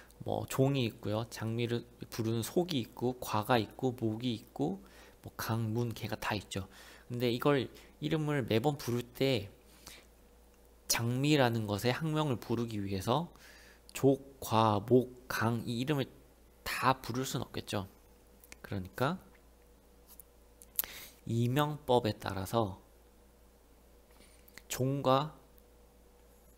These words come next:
속명 이 두 가지만 가지고, 어, 학명을 짓습니다. 그래서 예를 들어 콩 같은 경우에는 이제 글라이신 맥스라고 부르는데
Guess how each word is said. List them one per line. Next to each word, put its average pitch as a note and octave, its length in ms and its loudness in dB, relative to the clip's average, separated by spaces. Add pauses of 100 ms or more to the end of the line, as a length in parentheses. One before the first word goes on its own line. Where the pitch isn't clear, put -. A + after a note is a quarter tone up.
(380)
속명 D3+ 560 0 (540)
이 B2+ 120 -2
두 - 160 -4
가지만 C3 420 2
가지고, G#2+ 560 -2 (360)
어, F#2 440 -8 (160)
학명을 C#3+ 600 0
짓습니다. - 680 -6 (1500)
그래서 A2+ 280 -2
예를 B2+ 300 4
들어 A#2 180 2
콩 F3 260 -4
같은 E3+ 340 -4
경우에는 G#2 600 -2
이제 - 240 -10
글라이신 B2+ 680 -2
맥스라고 G#2 720 -2
부르는데 G2+ 760 -2